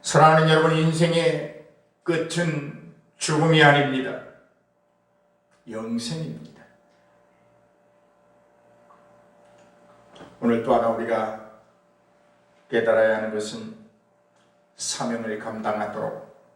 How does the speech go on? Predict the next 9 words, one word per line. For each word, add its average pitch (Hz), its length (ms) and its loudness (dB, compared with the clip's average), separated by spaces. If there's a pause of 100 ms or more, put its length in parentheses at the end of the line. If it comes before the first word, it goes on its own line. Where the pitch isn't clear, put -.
(260)
하나님이 101 680 -6 (400)
힘과 - 880 -4 (280)
능력을 131 1000 -8 (180)
주신다고 - 640 -16
하는 - 140 -20 (100)
말입니다. - 560 -20 (1900)
모세는 147 440 4
마지막 170 340 6
순간까지 180 1160 0